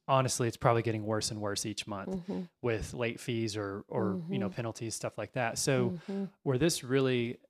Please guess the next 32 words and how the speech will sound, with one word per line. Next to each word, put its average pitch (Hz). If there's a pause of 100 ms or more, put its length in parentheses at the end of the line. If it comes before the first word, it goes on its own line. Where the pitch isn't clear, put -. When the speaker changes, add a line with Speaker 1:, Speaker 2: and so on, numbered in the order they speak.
(100)
Speaker 1:
helps -
you 127
get 113
ahead 107
is 113
if 139
you 143
talk 147
to 135
Michelle 104 (100)
and 120
she -
uses 113
her, 110
um, 104 (200)
I 104
always 107
forget 110
the 101
name 104
of 104
the 101 (300)
software 123
you 202
have. 202
Speaker 2:
Mortgage 190
Coach. -
Speaker 1:
The 123
Mortgage 175
Coach 113
software. 104
Speaker 2:
Mm-hmm. 180